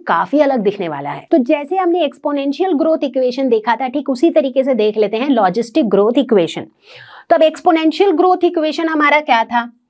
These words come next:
एक्सपोनेंशियल ग्रोथ इक्वेशन कुछ ऐसा था, डीएन by डीटी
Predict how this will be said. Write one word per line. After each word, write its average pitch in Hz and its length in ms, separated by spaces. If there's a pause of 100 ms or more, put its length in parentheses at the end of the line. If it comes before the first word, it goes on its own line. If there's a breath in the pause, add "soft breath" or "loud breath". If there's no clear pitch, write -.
(260 soft breath)
एक्सपोनेंशियल 294 640
ग्रोथ 330 300
इक्वेशन 302 440
कुछ 320 180
ऐसा 254 300
था, 220 180
डीएन 277 680
by 254 220
डीटी 190 460